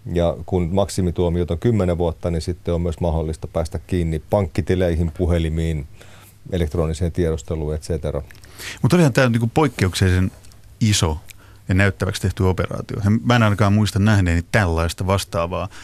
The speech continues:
Speaker 2: Ja sit siihen vielä kaiken päälle lyötiin video, joka ilmeisesti vähän luvattomasti vuodettiin julki, jossa näytetään, miten urheilija piikittää parhaillaan itseään ja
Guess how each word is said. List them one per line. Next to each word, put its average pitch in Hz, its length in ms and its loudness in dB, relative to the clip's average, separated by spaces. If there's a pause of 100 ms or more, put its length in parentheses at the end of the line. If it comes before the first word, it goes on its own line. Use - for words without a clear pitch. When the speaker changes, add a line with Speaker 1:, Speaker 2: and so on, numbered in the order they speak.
(160)
Speaker 2:
Ja 104 60 2
sit 95 120 0
siihen 98 240 2
vielä 101 320 4 (420)
kaiken 95 360 0
päälle 92 300 2
lyötiin 95 540 0
video, 95 500 2 (380)
joka 92 360 0
ilmeisesti 92 360 0
vähän 95 160 2
luvattomasti 92 600 -2 (840)
vuodettiin 95 540 2
julki, 92 360 2
jossa 85 340 -4
näytetään, 90 460 -2
miten 90 280 -4 (400)
urheilija 90 420 2 (300)
piikittää - 440 0
parhaillaan 90 500 -2
itseään 90 340 0
ja 90 60 0